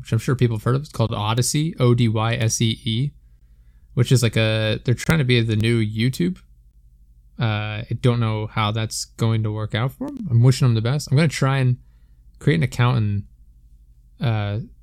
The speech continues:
see how it goes. I, I've, I know nothing about it. Uh, I just found it, like I said, earlier today, and I haven't had a chance to really look into it. But, uh, yeah, it's, I don't know.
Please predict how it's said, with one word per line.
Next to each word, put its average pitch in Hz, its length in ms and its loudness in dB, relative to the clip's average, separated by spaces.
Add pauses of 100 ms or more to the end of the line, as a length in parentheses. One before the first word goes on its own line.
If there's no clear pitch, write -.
(1040)
see - 260 0
how 131 140 2
it 104 100 -2
goes. 101 360 -4 (100)
I, 110 200 0
I've, 113 220 -2
I 120 100 0
know 127 100 6
nothing 123 340 2
about 107 320 0
it. 127 160 -2 (540)
Uh, 117 60 0
I 107 260 -2
just 113 200 -2
found 110 240 2
it, 104 180 -6
like 120 80 2
I 107 40 -2
said, 110 160 -4
earlier 113 260 0
today, 107 360 -4 (720)
and 113 100 4
I - 20 0
haven't 110 160 2
had 104 100 0
a - 20 -4
chance 110 240 -2
to 113 100 -2
really 107 140 -4
look 104 180 -6
into 110 180 0
it. 110 140 -8 (1080)
But, 107 240 0
uh, 101 360 -4 (1000)
yeah, 107 180 -4
it's, - 280 -2 (120)
I - 40 4
don't 123 100 8
know. 113 160 4